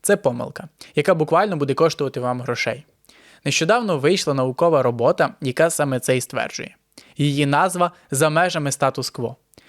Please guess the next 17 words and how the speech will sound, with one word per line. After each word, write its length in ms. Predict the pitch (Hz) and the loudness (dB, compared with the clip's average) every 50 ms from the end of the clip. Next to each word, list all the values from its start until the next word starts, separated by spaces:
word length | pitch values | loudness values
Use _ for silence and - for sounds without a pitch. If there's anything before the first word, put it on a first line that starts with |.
| - _ - | -18 _ -4
Її 280 | 139 160 208 226 254 | 0 0 2 4 4
висновки 560 | 226 170 185 220 220 - 185 165 151 - 143 131 | 4 4 4 4 2 2 -2 -4 -2 -2 -2 -2
здатні 460 | 131 127 135 143 175 196 - 165 143 | -2 0 0 2 2 0 -2 -4 -4
змінити 460 | 131 131 127 127 139 180 185 - 139 | -4 -4 -4 -2 -2 -2 -2 -2 0
ваш 220 | 127 127 123 - | 0 0 -2 -2
погляд 480 | - - 139 127 135 170 196 202 202 - _ _ - - | -4 0 2 2 2 4 2 0 -2 -4 _ _ -8 -2
на 140 | 160 208 220 | 0 0 0
структуру 580 | - - 156 139 - - - 165 202 220 202 | 2 0 0 -2 -2 0 0 2 4 4 4
оптимального 960 | 180 - - - - - - 135 127 127 127 127 131 139 147 143 135 123 131 120 | 4 2 0 -6 -6 -6 -6 -4 -2 0 2 2 2 2 0 -2 -4 -4 -4 -4
портфелю. 540 | - 127 107 - - - 127 110 - 170 - _ _ _ _ _ _ - | -2 -4 -4 -4 -2 -2 -2 -2 -2 -6 -14 _ _ _ _ _ _ -2
Автори, 640 | - 208 233 240 - 180 156 147 131 123 - - - | 0 0 0 2 2 2 4 4 4 2 0 -2 -4
е, 260 | - 135 139 143 143 | -4 -4 -4 -4 -6
цієї 440 | 147 - - 165 165 156 143 131 131 | -8 -4 -2 0 0 0 2 2 2
роботи 420 | 123 127 127 156 202 233 233 - - | 2 2 2 2 2 2 2 2 0
пропонують 580 | - - - - 135 156 214 254 240 180 - | 0 -2 -4 -2 -2 -2 -2 0 -2 -2 -2
тримати 420 | - - 131 147 190 208 196 165 139 | -2 -2 0 2 2 2 2 0 -2
портфель, 580 | - 139 131 - - - - 120 123 131 214 | 0 0 0 0 -2 -4 0 0 0 0 -2